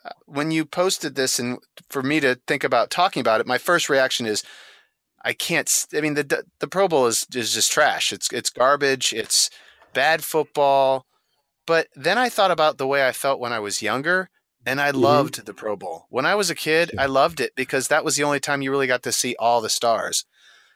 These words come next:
Speaker 2: Yeah.
Speaker 1: So now I'm
Speaker 2: And that
Speaker 1: thinking anybody over the age of eleven hates it, but anybody under, they love it.
Speaker 2: Well, and, uh, when we were kids, it was on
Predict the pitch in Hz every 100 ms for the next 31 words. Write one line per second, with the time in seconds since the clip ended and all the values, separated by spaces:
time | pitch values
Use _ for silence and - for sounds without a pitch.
0 | - 101 80 - 151 151 156 196 175 139
1 | 151 160 139 131 123 - - _ _ _
2 | _ _ 143 185 180 160 156 160 147 135
3 | 143 139 131 127 107 - 117 123 165 123
4 | 107 117 - _ - 170 - 135 113 123
5 | 123 156 151 139 139 123 160 202 202 -
6 | - 139 143 196 110 - _ - _ _
7 | _ _ _ - _ _ - - - -
8 | 165 160 151 151 147 135 139 156 185 226
9 | 147 - 131 156 151 131 131 117